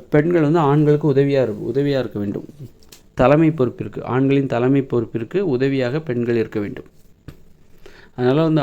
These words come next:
ஆண்களை பெண்கள் வந்து எப்போதும் வாங்க போங்கன்னு தான் சொல்லணும். ஆண்கள்னாலே பெண்களுக்கு,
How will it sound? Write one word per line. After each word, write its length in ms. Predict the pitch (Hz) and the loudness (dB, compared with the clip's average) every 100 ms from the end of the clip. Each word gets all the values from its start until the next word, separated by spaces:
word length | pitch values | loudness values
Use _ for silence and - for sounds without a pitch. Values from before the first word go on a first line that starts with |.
| 117 | 0
ஆண்களை 380 | 123 151 156 151 | 2 2 2 2
பெண்கள் 340 | 156 131 131 | 0 0 2
வந்து 220 | 131 127 135 | 2 0 -2
எப்போதும் 340 | 123 127 127 | -2 -2 -2
வாங்க 280 | 107 120 127 | -2 0 -2
போங்கன்னு 360 | 120 117 113 | -2 -4 -2
தான் 120 | 120 113 | -4 -4
சொல்லணும். 340 | 104 110 120 - - - - - | -8 -8 -10 -14 -20 -20 -10 0
ஆண்கள்னாலே 680 | 117 151 165 160 147 139 156 160 | 2 4 4 2 2 2 0 0
பெண்களுக்கு, 540 | 143 143 143 135 | 0 2 0 -2